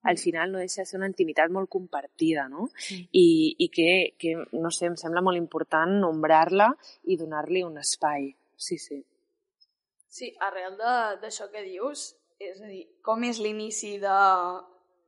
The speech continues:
Speaker 3: Tu acabes amb aquest llibre, però l'inici de començar a teixir com una relació sana amb el
Speaker 1: Mhm.
Speaker 3: propi cos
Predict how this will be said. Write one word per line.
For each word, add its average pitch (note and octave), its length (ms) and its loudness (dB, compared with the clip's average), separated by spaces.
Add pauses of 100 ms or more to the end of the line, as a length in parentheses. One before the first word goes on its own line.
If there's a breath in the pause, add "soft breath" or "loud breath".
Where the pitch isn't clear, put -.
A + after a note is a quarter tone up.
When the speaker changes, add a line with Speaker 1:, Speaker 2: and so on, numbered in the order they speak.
Speaker 3:
Tu A#3+ 120 6
acabes A3+ 280 6
amb A3+ 140 -2
aquest G3 180 -4
llibre, G3 360 0 (120)
però F3+ 200 -2 (200)
l'inici G3 480 -4
de A3 220 4
començar G3+ 340 -6
a G3 60 -10
teixir G3+ 320 -4 (260)
com G3+ 180 -4 (120)
una G3 180 -4
relació G3 520 0
sana F#3 420 -4 (380 soft breath)
amb G3+ 180 0
el G3 80 4
Speaker 1:
Mhm. G3 80 -2
Speaker 3:
propi G3+ 320 0
cos F#3+ 560 4